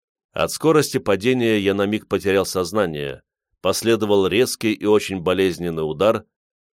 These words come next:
а затем я встал с асфальтового тротуара, в котором от силы моего падения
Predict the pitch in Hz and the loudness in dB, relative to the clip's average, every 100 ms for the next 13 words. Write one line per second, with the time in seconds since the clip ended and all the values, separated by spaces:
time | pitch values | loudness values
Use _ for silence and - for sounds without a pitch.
0 | - - 85 104 170 160 120 - 127 113 | -8 -6 -2 -2 0 0 0 0 2 2
1 | - - 101 - 104 92 90 85 80 80 | 0 -6 -6 -2 0 0 -2 -4 -2 -4
2 | 80 78 82 107 123 117 - _ _ - | -6 -6 0 0 2 -2 -4 _ _ -4
3 | 143 147 143 127 104 - 127 123 101 92 | -2 2 2 2 0 0 0 2 2 0
4 | 90 82 78 101 117 107 98 - | -2 -4 -2 -2 0 0 -2 -6